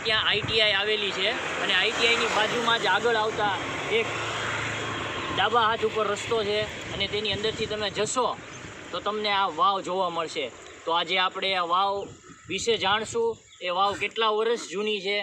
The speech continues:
કોણે બનાવી છે, એની અંદર શું રહસ્ય છુપાયેલા છે. ઘણા લોકો એમ કહે છે કે ખજાનાના રહસ્યો છે. તો ખાસ કરીને આ બ્લોગ જોવાનું ચૂકતા નહીં, આખો બ્લોગ જોજો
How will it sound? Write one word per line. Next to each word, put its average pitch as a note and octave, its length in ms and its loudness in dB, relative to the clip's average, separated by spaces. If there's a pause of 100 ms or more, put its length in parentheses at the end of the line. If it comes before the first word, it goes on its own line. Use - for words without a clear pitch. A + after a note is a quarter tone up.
(300)
કોણે G#3+ 300 0
બનાવી G#3+ 540 0
છે, G#3+ 140 0 (360)
એની G#3 200 0
અંદર G#3 240 0
શું A3 160 -2 (100)
રહસ્ય A3 460 0
છુપાયેલા A3 520 0
છે. A3+ 140 2
ઘણા G3+ 260 2
લોકો G#3+ 180 -2
એમ G#3 160 -2
કહે G#3+ 100 -2
છે G#3+ 120 -4
કે G3+ 80 -6 (140)
ખજાનાના G#3 560 2
રહસ્યો F#3+ 460 -2
છે. D#3+ 100 -4 (300)
તો E3 120 -4
ખાસ A3+ 420 2
કરીને A#3+ 300 0
આ A3 100 2
બ્લોગ G#3+ 280 2 (100)
જોવાનું A3 420 0
ચૂકતા A3 320 -2
નહીં, A3+ 240 -4 (260)
આખો A3 260 0
બ્લોગ G#3 300 0 (100)
જોજો G#3 300 0